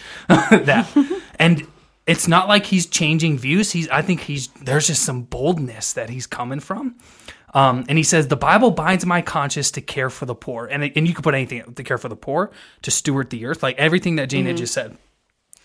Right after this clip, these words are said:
Speaker 1: "The Bible binds our conscience to care for the poor, but it does not tell me the best practical way to do
Speaker 2: Mm-hmm.
Speaker 1: it. Any particular strategy may be good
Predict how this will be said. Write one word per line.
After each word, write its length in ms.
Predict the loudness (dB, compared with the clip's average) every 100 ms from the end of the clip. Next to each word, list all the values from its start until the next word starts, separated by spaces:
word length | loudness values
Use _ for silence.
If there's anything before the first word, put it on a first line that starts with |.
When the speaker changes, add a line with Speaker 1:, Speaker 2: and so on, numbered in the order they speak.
| -20 -20 -20 -10
Speaker 1:
"The 80 | -2
Bible 360 | 2 4 2
binds 360 | 0 -2 0 2
our 100 | 0
conscience 400 | 0 -4 -4 -6
to 80 | -8
care 240 | -6 -4
for 100 | -2
the 100 | -2
poor, 200 | -2 -2
but 180 | -2 -4
it 60 | -6
does 200 | -4 -4
not 380 | -2 -2 -4 _
tell 260 | -6 -2 0
me 140 | 0
the 120 | -4
best 280 | -6 -6 -8
practical 640 | -8 -6 -6 -10 -10 -8
way 400 | -6 -8 -8 -10 -14 _ _ -10
to 100 | -6
do 180 | -4 -4
Speaker 2:
Mm-hmm. 120 | -6
Speaker 1:
it. 160 | -12 -20 _ _ _ 0
Any 260 | 4 4
particular 540 | 4 0 -2 -2 -2 -2
strategy 720 | -2 -2 -2 -6 -10 -14 -16 _ _ _ _ _ -8
may 200 | -2 0
be 180 | -2
good 380 | -2 -2 -4 -6